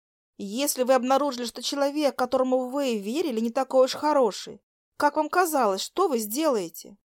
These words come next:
«Тебя кто-то обидел?» участливо спросила девушку Али, вдруг ощутив чувство вины. Занятая своими размышлениями, она почти не обращала внимания на представленную к ней горничную.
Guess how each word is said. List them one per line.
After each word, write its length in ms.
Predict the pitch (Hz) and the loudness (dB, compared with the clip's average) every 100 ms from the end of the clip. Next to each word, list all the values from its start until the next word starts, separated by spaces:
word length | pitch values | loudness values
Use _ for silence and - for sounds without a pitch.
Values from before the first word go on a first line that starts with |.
| _ _ _ _ | _ _ _ _
«Тебя 380 | - 240 208 226 | -10 -4 2 2
кто-то 360 | 226 240 233 254 | 2 -4 0 2
обидел?» 540 | 233 320 285 185 185 _ _ _ _ 196 | 2 0 0 -4 -6 _ _ _ _ -10
участливо 420 | 185 220 214 208 | -2 -2 0 -4
спросила 540 | - 226 226 220 202 | -2 -4 -2 -2 -4
девушку 440 | 190 190 196 - 214 | -4 -6 -6 -6 -4
Али, 320 | 196 156 - _ _ _ _ | -4 -8 -16 _ _ _ _
вдруг 320 | 185 214 220 | 0 4 4
ощутив 500 | 220 - 226 262 233 | 2 -6 -8 -8 -8
чувство 400 | - 247 214 233 | -6 -6 -4 -2
вины. 440 | 240 262 214 165 - _ _ | -2 -2 -6 -8 -20 _ _
Занятая 500 | 190 185 262 254 254 | -6 0 2 2 0
своими 340 | 240 269 277 262 | 0 0 0 0
размышлениями, 760 | 240 240 233 247 269 233 220 | 0 -2 -4 -6 -4 -2 -2
она 200 | 226 254 | 0 0
почти 500 | 247 220 - - 277 | 0 0 -2 -6 -4
не 100 | 247 | -2
обращала 500 | 214 220 220 262 247 | 0 0 0 0 0
внимания 580 | 214 214 220 254 269 202 | 0 0 -2 0 -2 -2
на 120 | 196 208 | -4 -4
представленную 600 | 233 - 294 285 302 - | -6 -4 -2 -2 -6 -8
к 120 | - | -6
ней 240 | 214 226 | -4 -4
горничную. 720 | 226 180 180 170 - - - | -4 -8 -8 -10 -18 -20 -20